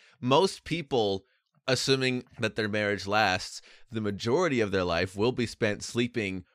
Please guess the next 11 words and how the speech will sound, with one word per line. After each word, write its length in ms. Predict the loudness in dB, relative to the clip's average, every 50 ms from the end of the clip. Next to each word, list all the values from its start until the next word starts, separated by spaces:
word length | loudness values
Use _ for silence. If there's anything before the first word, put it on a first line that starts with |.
| _ _
with 240 | -2 -2 -2 0 0
that 220 | 0 0 0 0 0
person 560 | 0 0 0 0 -2 -6 -6 -6 -8 -10 -12 _ _ _ _ -2
because 600 | -2 0 2 4 4 6 6 6 2 0 -4 -8 _ _ _ _ _ -14 _ 2
ages, 400 | 2 4 4 4 2 0 0 2
like, 300 | 2 4 4 4 2 -2 _ _ _ _ _ _ _ _ _ _ _ _ -12 -10
zero 400 | -6 -4 0 2 4 6 6 4
to 100 | 4 0
thirty, 680 | 0 2 4 4 6 4 4 2 0 0 -2 -2 -6 _ _ -8
you 140 | -4 -2
know, 320 | -2 -2 -2 -2 -6 -8